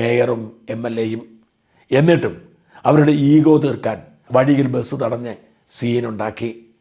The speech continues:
ആ സീനൊക്കെ ഇപ്പോൾ തിരിഞ്ഞുകുത്തുകയാണ്. സി പി എമ്മുകാർ പോലും മേയറെയും എം എൽ എയും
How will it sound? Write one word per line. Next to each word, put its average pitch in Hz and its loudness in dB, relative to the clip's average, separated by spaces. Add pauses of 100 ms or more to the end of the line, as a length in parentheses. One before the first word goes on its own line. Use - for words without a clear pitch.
(420)
ആ - 2 (140)
സീനൊക്കെ 123 0
ഇപ്പോൾ 120 -2 (420)
തിരിഞ്ഞുകുത്തുകയാണ്. 117 -6 (840)
സി 185 4
പി 180 2
എമ്മുകാർ 143 6
പോലും 123 0 (180)
മേയറെയും 123 0 (180)
എം 123 -10
എൽ 117 -8
എയും 107 -6